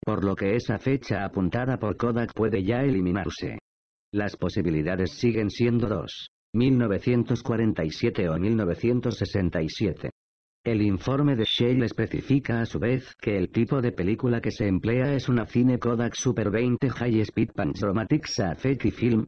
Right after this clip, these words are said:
esto es, una clase muy concreta de celuloide especialmente diseñado para filmar bajo pobres condiciones de luz, tanto en exteriores como en interiores. Se da la circunstancia que las películas Super veinte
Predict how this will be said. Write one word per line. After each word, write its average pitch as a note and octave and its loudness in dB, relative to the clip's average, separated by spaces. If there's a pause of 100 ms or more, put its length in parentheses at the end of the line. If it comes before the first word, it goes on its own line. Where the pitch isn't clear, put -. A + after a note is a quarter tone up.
esto B2+ -2
es, B2 -2 (100)
una C3 4
clase B2+ 0
muy G#2+ 2
concreta G#2+ 0
de E2 -2
celuloide F#2+ 0
especialmente A2 0
diseñado G2+ 0
para F#2+ -4
filmar A#2+ 0
bajo B2 0
pobres D3 0
condiciones A2+ 2
de G#2 0
luz, C3 0 (160)
tanto A#2+ 2
en F2 2
exteriores G#2 0
como A2 0
en G#2 2
interiores. F#2 0 (540)
Se A#2 -2
da A#2 0
la B2 0
circunstancia B2+ -2
que B2+ 0
las F#2+ -2
películas A#2 2
Super A#2 0
veinte B2 0